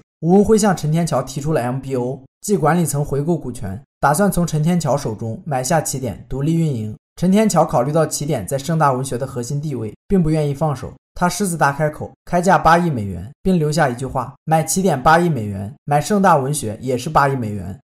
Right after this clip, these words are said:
八亿美元的价格，我在全世界范围内都没找到买家。与资本打交道，你能强过我吗？”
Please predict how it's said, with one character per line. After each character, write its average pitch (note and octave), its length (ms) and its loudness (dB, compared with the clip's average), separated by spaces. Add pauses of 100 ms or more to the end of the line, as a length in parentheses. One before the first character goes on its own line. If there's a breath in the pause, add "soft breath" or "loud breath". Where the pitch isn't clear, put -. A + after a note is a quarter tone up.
八 F#3+ 140 6
亿 A3+ 60 4
美 F#3 140 4
元 C3 160 -2
的 D3+ 80 -2
价 D3 220 2
格， G#2 260 -8 (140)
我 E3 100 2
在 G3+ 140 6
全 D#3 200 0
世 E3 140 -2
界 G3 140 2
范 F3 200 2
围 A#2+ 120 -4
内 B2+ 160 -6 (120)
都 F3+ 80 2
没 D#3+ 160 2
找 C#3+ 160 0
到 C3 140 -2
买 A#2+ 180 -4
家。 A2+ 320 -6 (120)
与 E3 160 0
资 A3+ 120 -2
本 G#3+ 140 4
打 C#3 140 2
交 D3 160 2
道， D3 340 -2
你 D3 80 -2
能 D#3+ 160 2
强 D3 240 -2
过 F3+ 100 2
我 C#3 160 2
吗？” B2 340 -8